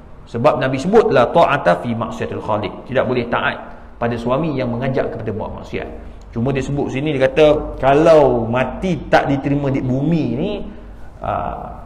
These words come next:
ini saya tak pasti." Tak terima bumi. So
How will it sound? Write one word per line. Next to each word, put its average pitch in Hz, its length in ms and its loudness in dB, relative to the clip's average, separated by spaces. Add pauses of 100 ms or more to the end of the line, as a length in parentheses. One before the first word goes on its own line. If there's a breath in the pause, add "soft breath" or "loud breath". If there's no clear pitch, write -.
(520)
ini 117 240 -6
saya 117 240 -2
tak - 80 -6
pasti." - 200 -12 (1600)
Tak - 240 -4
terima 127 240 -2
bumi. 120 640 -6
So 165 160 0